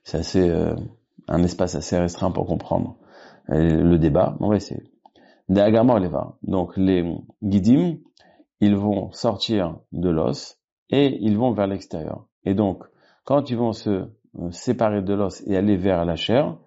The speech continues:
eh bien, on considère que c'est, euh, euh, Tzomet Hagidim. Donc, en fait, c'est sur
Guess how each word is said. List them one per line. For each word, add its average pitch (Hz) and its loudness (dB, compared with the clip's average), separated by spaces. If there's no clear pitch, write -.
eh - -4
bien, 131 2
on 104 0
considère 113 -2
que 107 -6
c'est, 113 -2
euh, 87 -2
euh, 90 2
Tzomet 101 -2
Hagidim. 82 -6
Donc, 104 0
en - -16
fait, 160 -2
c'est 110 0
sur 104 0